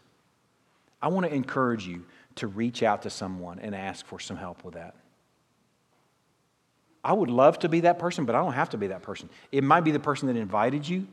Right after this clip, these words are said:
It might be a life group shepherd. It might be a friend that you know that knows the Lord.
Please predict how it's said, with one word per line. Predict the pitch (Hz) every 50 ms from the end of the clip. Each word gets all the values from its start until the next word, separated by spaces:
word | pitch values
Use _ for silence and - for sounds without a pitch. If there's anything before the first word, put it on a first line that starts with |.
| - - - - -
It | 135 123
might | 135 127 127 117
be | 120 127 117 107
a | 107
life | 101 107 127 147 -
group | - 180 170
shepherd. | - - 170 165 170 180 170 -
It | -
might | 113 120 123 120
be | 117 120
a | 117
friend | - - - 127 127 139 147 143
that | 135 143 139
you | 139
know | 139 135 139 143
that | 131 110
knows | 117 120 123 117
the | 120
Lord. | 117 120 120 135 151 156